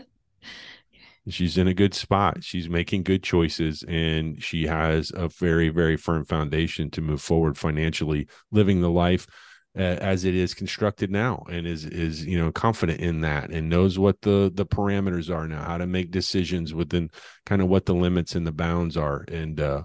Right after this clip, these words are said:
so that, like I said, I can understand why you may not have something right there, because you've gotten on top of your game over the last several years, and, and you've made a lot of fantastic choices and, and are in a really good spot.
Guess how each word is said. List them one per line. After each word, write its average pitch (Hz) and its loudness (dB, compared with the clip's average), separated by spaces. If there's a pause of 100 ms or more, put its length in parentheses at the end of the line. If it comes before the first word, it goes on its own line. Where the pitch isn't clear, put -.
(400)
so - 2
that, 98 4
like 92 0
I - -6
said, 98 2
I 85 2
can 95 0
understand 95 2
why 90 4
you 101 2
may 98 2
not 101 -2
have 107 -2
something 98 -4
right 92 0
there, 101 2
because 92 -2
you've 104 -4
gotten 104 0
on 101 2
top 113 0
of 98 0
your 101 0
game 101 0
over 85 -2
the 82 -4
last 80 -6
several 80 -2
years, 82 0
and, 80 -2
and 82 -6
you've 85 -4
made 87 0
a 82 0
lot 85 0
of 80 -2
fantastic 80 -2
choices 80 0
and, 76 -4
and 82 -2
are 78 0
in 76 -2
a 78 -2
really 78 0
good 73 -2
spot. 71 -4